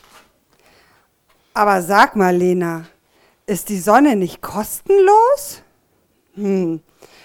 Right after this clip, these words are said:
Oder, ähm, Luisa, hast du fünf Euro in die Sonnenmaschine geschmissen? Nein.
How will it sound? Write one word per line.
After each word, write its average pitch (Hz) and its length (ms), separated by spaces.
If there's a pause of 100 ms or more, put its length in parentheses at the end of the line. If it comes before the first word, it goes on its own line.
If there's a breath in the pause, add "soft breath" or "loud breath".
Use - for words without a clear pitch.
(300 soft breath)
Oder, 262 420 (360)
ähm, 226 520 (580)
Luisa, 240 640 (1040)
hast - 400
du 330 140
fünf 415 260
Euro 330 300
in 320 140
die 254 100
Sonnenmaschine 330 760
geschmissen? 330 560 (760)
Nein. 156 560